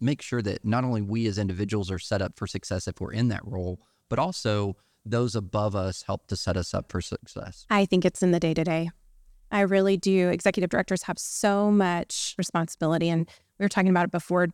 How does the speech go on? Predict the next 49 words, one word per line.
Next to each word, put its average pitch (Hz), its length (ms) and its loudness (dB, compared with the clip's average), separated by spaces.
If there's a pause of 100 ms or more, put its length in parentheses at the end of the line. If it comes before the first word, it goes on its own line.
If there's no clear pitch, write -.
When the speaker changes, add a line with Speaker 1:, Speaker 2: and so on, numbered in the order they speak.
Speaker 2:
just - 200 2
that 180 100 4
it's 202 160 0
the 294 120 0
hardest 185 440 0
role. 175 400 0
I 196 80 4
think 190 160 4
it's 196 120 0
the 180 100 0
hardest 190 400 0
role 175 120 2
in 160 60 2
this 160 160 0
industry. 170 460 0 (320)
They 220 80 4
have 202 100 6
so 214 240 4
much 220 180 6
responsibility 175 880 2
at 190 180 2
the - 80 -2
community 180 400 2
with 180 240 -6
all 202 180 6
of 202 100 4
their 180 80 2
team 175 200 0
members, 170 320 0
all 202 180 6
of 190 60 2
their 175 100 2
residents, 175 440 0
resident 214 400 2
families, 180 380 2
and 233 140 6
then 247 220 8 (320)
a - 40 -6
lot 233 100 6
of 269 40 2
them 269 120 6
have 247 140 2
families 247 340 0
at 226 100 0
home 233 220 6
too, 269 260 2
and 196 140 2
that's - 320 -4
a 233 100 6